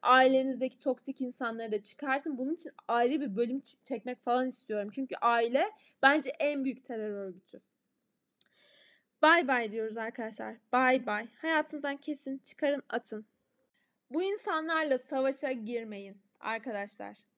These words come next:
Çünkü bunlar hiçbir zaman ne problemleri olduğunu, ne sizi kıskandıklarını,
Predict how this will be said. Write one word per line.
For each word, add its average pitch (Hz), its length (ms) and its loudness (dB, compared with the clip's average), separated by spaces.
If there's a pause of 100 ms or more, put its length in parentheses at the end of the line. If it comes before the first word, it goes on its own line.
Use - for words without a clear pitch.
(240)
Çünkü 330 340 -4
bunlar 294 320 0
hiçbir 302 380 -6
zaman 254 480 -4 (360)
ne 277 160 2
problemleri 226 720 0
olduğunu, 254 680 -2 (200)
ne 233 100 0
sizi 233 300 -6
kıskandıklarını, 254 1120 2